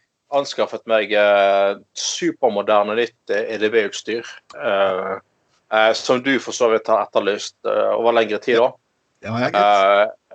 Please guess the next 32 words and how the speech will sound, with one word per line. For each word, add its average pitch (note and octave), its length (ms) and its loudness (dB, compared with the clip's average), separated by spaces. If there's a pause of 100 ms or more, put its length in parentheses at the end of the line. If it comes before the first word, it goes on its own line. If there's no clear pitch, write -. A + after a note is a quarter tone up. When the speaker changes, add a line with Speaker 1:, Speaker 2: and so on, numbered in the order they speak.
Speaker 1:
eh, A2 440 -2
jeg A#2+ 80 4
har B2+ 120 4
rett C#3+ 120 2
og - 40 -16
slett B2+ 180 -10
skaffet C3 340 -2
meg A2 180 -2
et G#2+ 100 -2
sånt A2+ 180 -6 (180)
headset - 760 -4
med B2 420 0
mikrofon. A#2+ 600 -4 (840)
Eh, G#2 960 0
Speaker 2:
Holy E3 360 -2
Speaker 1:
og, A2 380 2
Speaker 2:
shit! - 400 -10 (520)
Speaker 1:
eh, A#2 240 -14
ja, B2 120 2 (140)
og B2+ 120 -2
det, B2+ 320 2
det B2+ 100 2
er C3 140 2
rett D3 180 0
og A#2+ 60 -14
slett, B2 300 0
eh, G#2+ 540 2 (300)
det A#2 180 2 (180)
ungdommen A2+ 460 -2
kaller, G#2 480 0
eh, F#2+ 380 0 (760)
eh, A2+ 840 -2